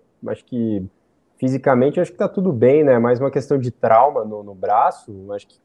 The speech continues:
quanto mais tempo passa, melhor fica, né? Meio natural, quando a gente torce o pé aqui é mais ou menos isso, né? Imagino que uma fratura, é, seja, seja algo parecido, né?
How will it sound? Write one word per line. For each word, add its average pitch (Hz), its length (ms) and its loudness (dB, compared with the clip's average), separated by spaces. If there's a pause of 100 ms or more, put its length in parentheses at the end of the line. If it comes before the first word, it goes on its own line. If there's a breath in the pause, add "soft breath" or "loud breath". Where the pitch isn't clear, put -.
quanto 127 220 -10
mais 131 160 -2
tempo 131 240 -8
passa, - 340 0
melhor 170 280 0
fica, 139 360 -4
né? 117 300 0
Meio 110 340 0
natural, 117 480 4
quando 107 140 -4
a 104 40 -2
gente 110 220 -2
torce 110 360 -2
o - 20 -2
pé - 300 -2
aqui 117 200 -2
é 113 40 2
mais 123 180 -2
ou 127 80 -8
menos 135 300 -4
isso, 127 260 -10
né? 120 80 0
Imagino 113 320 0
que 117 100 -8
uma 117 120 -2
fratura, 127 640 2 (440 soft breath)
é, 113 300 4
seja, 117 840 2
seja 120 240 -4
algo 120 160 -2
parecido, 127 640 -4
né? 113 240 -2